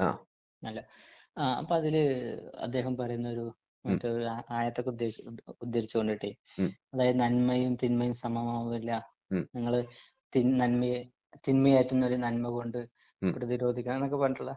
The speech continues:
Speaker 2: ബാക്കി
Speaker 1: ഉം.
Speaker 2: നമുക്കറിയാം.
Speaker 1: ഉം.
Speaker 2: അപ്പൊ അതിന് ആരിഫ് പറഞ്ഞ മറുപടി,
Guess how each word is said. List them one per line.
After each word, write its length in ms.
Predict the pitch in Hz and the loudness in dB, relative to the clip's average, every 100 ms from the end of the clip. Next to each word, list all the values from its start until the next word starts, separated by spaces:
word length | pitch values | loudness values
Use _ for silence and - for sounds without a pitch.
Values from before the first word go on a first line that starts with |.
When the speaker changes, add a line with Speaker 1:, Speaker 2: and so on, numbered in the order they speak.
| - | -8
Speaker 2:
ബാക്കി 140 | 135 | 0
Speaker 1:
ഉം. 60 | 143 | 2
Speaker 2:
നമുക്കറിയാം. 380 | 147 139 117 - _ - - | 4 4 2 -4 _ -10 -2
Speaker 1:
ഉം. 120 | 92 - _ - - - - - - - - | -2 -2 _ -10 2 4 6 2 -2 -12 -8
Speaker 2:
അപ്പൊ 160 | 165 147 | -2 2
അതിന് 140 | 156 | 4
ആരിഫ് 400 | 156 147 135 - 156 170 _ 147 | 4 2 0 -2 -2 -4 _ -4
പറഞ്ഞ 280 | 135 135 | 0 2
മറുപടി, 440 | 139 131 127 120 | 2 2 0 0